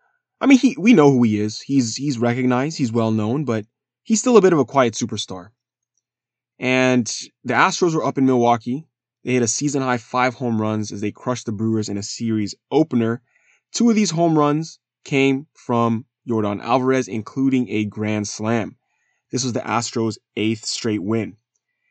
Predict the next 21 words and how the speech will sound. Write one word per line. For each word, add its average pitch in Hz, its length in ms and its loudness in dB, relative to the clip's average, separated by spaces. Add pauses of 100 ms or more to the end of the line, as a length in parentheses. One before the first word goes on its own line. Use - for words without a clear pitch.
(280)
Astros 139 400 2
are 120 400 4 (460)
heating 143 380 4
up 127 120 2
with 131 120 -2
the 113 80 0
weather 135 400 2 (280)
after 123 360 0
a 120 80 2
very 123 420 2
lackluster 113 1040 -2
first - 480 -6 (320)
quarter 120 460 0
of 107 80 0
the 104 80 -4
season, 110 340 -2
just 107 140 -6
hovering 107 240 -4
around 104 160 -4
five 104 240 -8
hundred. 123 400 0